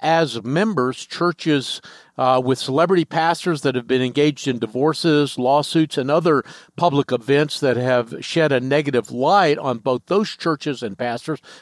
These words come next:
but also on arc itself. You can see our coverage of arc by going to the Ministry Watch website and typing Association of Related Churches into the search engine.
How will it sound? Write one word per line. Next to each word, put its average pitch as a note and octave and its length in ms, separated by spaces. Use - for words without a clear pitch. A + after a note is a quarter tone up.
but C#3+ 140
also D3+ 440
on C3+ 400
arc B2 320
itself. D#3 580
You C#3+ 100
can C#3 160
see F#3+ 400
our F3 300
coverage G3 500
of G#2 100
arc A2+ 300
by B2 160
going C#3 360
to D3 120
the B2+ 80
Ministry C3 340
Watch A#2 180
website C3 380
and A2+ 140
typing B2+ 400
Association C3+ 760
of A#2 160
Related A2 480
Churches C#3 460
into G#2 160
the G#2+ 100
search E3 300
engine. E2+ 260